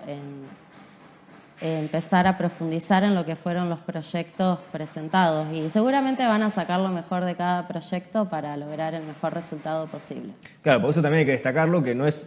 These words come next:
Speaker 2: este, que el proyecto va tal cual a implementarse,
Speaker 1: No.
Speaker 2: sino que, de hecho, se eligieron dos proyectos ganadores,
Speaker 1: Ujú.
Speaker 2: un tercero con una mención especial,
Speaker 1: Sí.
Speaker 2: pero que en realidad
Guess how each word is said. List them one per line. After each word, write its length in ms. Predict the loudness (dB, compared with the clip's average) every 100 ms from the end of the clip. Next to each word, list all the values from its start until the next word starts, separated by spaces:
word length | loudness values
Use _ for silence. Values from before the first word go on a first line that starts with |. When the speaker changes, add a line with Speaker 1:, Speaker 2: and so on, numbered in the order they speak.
| -16
Speaker 2:
este, 420 | -18 -14 -8 -8 -6
que 420 | -6 -8 -10 -12
el 120 | -10
proyecto 400 | -8 -6 -4 0
va 160 | 0 0
tal 300 | 0 0 0
cual 380 | 4 6 6 4
a 60 | 2
implementarse, 540 | 2 2 4 4 4
Speaker 1:
No. 60 | 0
Speaker 2:
sino 160 | -2
que, 80 | 2
de 80 | 2
hecho, 180 | 2 -2
se 80 |
eligieron 320 | -4 0 0 2
dos 140 | 2
proyectos 320 | 2 0 0
ganadores, 560 | 0 2 4 4 4 2
Speaker 1:
Ujú. 400 | 0 0 -2 -6 -8
Speaker 2:
un 140 | -6 -2
tercero 400 | -2 0 2 2
con 100 | 0
una 100 | -4
mención 260 | -4 -4
especial, 460 | -4 -4 2 2 2
Speaker 1:
Sí. 80 | -2 -10 -20 -20 -6
Speaker 2:
pero 160 | -2 0
que 60 | 0
en 40 |
realidad 640 | 0 4 6 6 2 -8